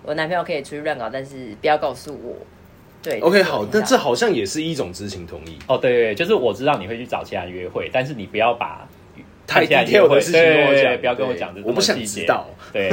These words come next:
Speaker 3: 我听到会嫉妒，所以不要讲。
Speaker 2: <laughs> 对。
Speaker 3: 嗯，那也是一种协议。
Speaker 2: 好，那也可以算是一种协议。
Speaker 3: 是啊，是啊，是啊。
Speaker 2: OK，OK。
Speaker 3: 嗯。
Speaker 2: 那，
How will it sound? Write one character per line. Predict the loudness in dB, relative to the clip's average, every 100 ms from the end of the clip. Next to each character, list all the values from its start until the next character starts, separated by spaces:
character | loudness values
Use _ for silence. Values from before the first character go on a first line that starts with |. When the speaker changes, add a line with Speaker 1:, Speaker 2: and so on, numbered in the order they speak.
| 4
Speaker 3:
我 | 6
听 | 6 6
到 | 4
会 | 2 -4
嫉 | -8 -8
妒， | -6 -8 -4
所 | -4
以 |
不 | -4 -2
要 | -2
讲。 | -2 -6 -10
Speaker 2:
<laughs> | -12
对。 | -10
Speaker 3:
嗯， | -6
那 | -6
也 | -6
是 | -8
一 |
种 | -10 -10
协 | -8
议。 |
Speaker 2:
好， | -2
那 | 0
也 | 2 0
可 | 0 0
以 | 0
算 | -2 -6
是 | -8
一 | -12
种 | -14 -16
协 | -16
议。 | -16
Speaker 3:
是 | -8 -4
啊， | -4
是 | -6 -12
啊， | -10
是 | -8
啊。 |
Speaker 2:
OK，OK。 | -8 -8 -10 -12 -12
Speaker 3:
嗯。 | -14 -16 -20 -20 -20 -20 -20 -20 -20 -20 -6
Speaker 2:
那， | 2 2 2